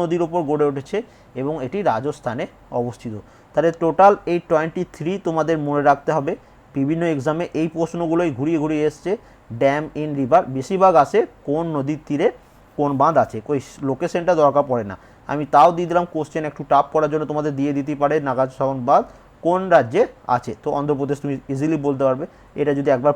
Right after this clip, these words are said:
পড়ে নাও তো আশা করি ভিডিওটি ভালো লেগেছে, ভালো লাগলে অবশ্যই সাবস্ক্রাইব করে নেবে, যারা যারা নতুন আছো অবশ্যই একটা করে লাইক করে দেবে এবং এই পে-, ভিডিওটা শেয়ার করে রেখে দেবে। তোমরা অনেকজন কমেন্ট করে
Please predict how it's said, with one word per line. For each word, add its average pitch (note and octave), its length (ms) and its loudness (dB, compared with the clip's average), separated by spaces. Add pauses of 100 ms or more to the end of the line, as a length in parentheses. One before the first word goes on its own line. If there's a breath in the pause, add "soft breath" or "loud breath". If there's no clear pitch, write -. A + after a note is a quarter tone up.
পড়ে C#3+ 240 4
নাও F3+ 100 4 (400 loud breath)
তো D3 100 2
আশা D3+ 160 0
করি E3 200 0
ভিডিওটি D3+ 340 0
ভালো D3 160 4
লেগেছে, D#3 220 -2 (120)
ভালো C3 160 0
লাগলে C3+ 220 0
অবশ্যই C3+ 360 -4
সাবস্ক্রাইব C#3 440 -2
করে D3+ 180 0
নেবে, D3+ 200 -2
যারা C3+ 180 4
যারা C3+ 200 2
নতুন C3+ 260 -8
আছো F3 140 -4 (440 soft breath)
অবশ্যই C#3 240 -4
একটা C#3 160 -4
করে C#3 180 0
লাইক C3+ 120 0 (100)
করে D3+ 160 0
দেবে D#3+ 160 2 (160)
এবং B2+ 140 -4 (120)
এই B2+ 60 -2 (140)
পে-, B2+ 200 -4 (220)
ভিডিওটা B2+ 320 -2 (100)
শেয়ার E3 280 4
করে E3 140 0
রেখে C3+ 200 -2
দেবে। G#2 100 -4 (360 soft breath)
তোমরা C#3 180 0 (100)
অনেকজন C#3+ 260 -2 (140)
কমেন্ট C#3 280 -4
করে D3 100 0